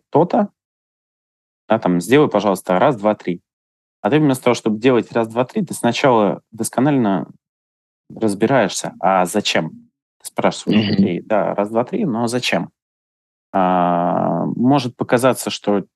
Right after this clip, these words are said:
Speaker 1: там, ну, по крайней мере, знаешь, мое впечатление было такое, что если ты, а, начинаешь задавать вот эти вопросы: «А зачем?» тебя посчитают за дурака. Ну, типа: «Ты че, дурачок, не понимаешь, зачем?» На самом деле никто так не делает.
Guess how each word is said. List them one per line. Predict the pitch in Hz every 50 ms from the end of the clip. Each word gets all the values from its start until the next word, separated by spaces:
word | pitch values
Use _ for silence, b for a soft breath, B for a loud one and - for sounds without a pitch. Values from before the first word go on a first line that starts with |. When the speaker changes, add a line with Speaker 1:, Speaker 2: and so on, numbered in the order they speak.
| _ -
Speaker 1:
там, | 87 85 87 87 85 - _ _ - -
ну, | 135 127
по | - -
крайней | - 113 104 98
мере, | 98 95 92 95
знаешь, | 110 147 151 - - -
мое | 95 107 120 110 95
впечатление | - - 90 - - - - 95 87 87 85
было | 85 85 87
такое, | 92 90 - 92 175
что | - - - 101
если | 98 101 - - 202
ты, | 185 - 202 190 180 - B B B B B B B B B B B _ _ -
а, | 98 98 92 90 92
начинаешь | 95 104 98 - - 113 101 90 80
задавать | 98 90 85 101 92 90 85 -
вот | 95 87 -
эти | - -
вопросы: | 101 95 - - 98 87 - -
«А | 92
зачем?» | 87 101 95 - - 196 185
тебя | - - _ - 104 107 104
посчитают | - - 98 - - - 104 95 87
за | 92 90
дурака. | 87 104 98 95 92 - - 82 87
Ну, | 110 120 -
типа: | - - - 90
«Ты | - 90
че, | - - 90 85
дурачок, | 82 87 98 101 - - 156 151 -
не | 87 87
понимаешь, | - - - - - - - - - - -
зачем?» | 87 - 98 98 - - 147 147 151 B B B B B B B B _ _ _ _ _ _ -
На | 101 104
самом | - 143 123 113
деле | 113 110 107 104
никто | 101 101 104 98 - - 90
так | - 90 - - -
не | 92 95
делает. | 85 87 82 85 104 139 139